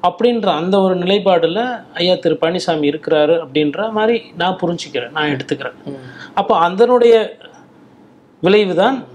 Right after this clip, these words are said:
Speaker 1: இந்த மாதிரி, ஏன்னா கூட்டணியை பத்தி யாரும், வேற யாருமே பேசல.
Speaker 2: ம்.
Speaker 1: அஹ், இப்பதான் வந்து நீங்க சொன்ன மாதிரி இன்னும் நேரம் இருக்கு. <clears throat> இன்னும் கிட்டத்தட்ட பாத்தீங்கன்னா ஒரு, ஒரு பன்னிரெண்டு, பதினாலு மாசம் இருக்கு அதுக்கு.
Speaker 2: ம். திமுக
Speaker 1: அப்போ
Speaker 2: வந்து ஸ்டார்ட் பண்ணிட்டாங்க, வேலையை ஸ்டார்ட் பண்ணுங்க அப்படின்னு சொல்லி, அஹ்,
Speaker 1: இல்ல,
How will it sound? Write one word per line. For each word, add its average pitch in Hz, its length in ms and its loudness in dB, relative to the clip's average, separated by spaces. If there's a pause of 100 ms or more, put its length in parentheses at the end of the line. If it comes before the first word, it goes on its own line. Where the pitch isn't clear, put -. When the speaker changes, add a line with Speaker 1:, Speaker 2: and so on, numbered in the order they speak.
(200)
Speaker 1:
இந்த 175 200 0
மாதிரி, 214 480 0
ஏன்னா 214 240 0
கூட்டணியை 226 440 2
பத்தி 190 220 -2
யாரும், 180 300 4
வேற 170 220 4
யாருமே 196 300 4
பேசல. 143 520 -4
Speaker 2:
ம். 127 220 -20 (580)
Speaker 1:
அஹ், 156 280 -2
இப்பதான் 185 340 0
வந்து 196 280 2
நீங்க 180 200 2
சொன்ன 170 240 2
மாதிரி 175 160 -2
இன்னும் 180 180 0
நேரம் 180 300 0
இருக்கு. 139 300 -10 (100)
<clears throat> 170 260 2
இன்னும் 185 140 -2
கிட்டத்தட்ட 165 340 0
பாத்தீங்கன்னா 175 420 0
ஒரு, 165 120 4
ஒரு 147 220 2
பன்னிரெண்டு, 156 460 -2
பதினாலு 147 360 -2
மாசம் 180 300 -4
இருக்கு 135 200 -12
அதுக்கு. 117 280 -16
Speaker 2:
ம். 123 120 -12 (200)
திமுக 190 220 4
Speaker 1:
அப்போ 202 200 4
Speaker 2:
வந்து 202 260 0
ஸ்டார்ட் 220 300 0
பண்ணிட்டாங்க, 185 260 0
வேலையை 156 240 2
ஸ்டார்ட் 160 300 -2
பண்ணுங்க 160 300 0
அப்படின்னு 147 180 -2
சொல்லி, 160 260 2
அஹ், 127 320 -4
Speaker 1:
இல்ல, 127 120 -6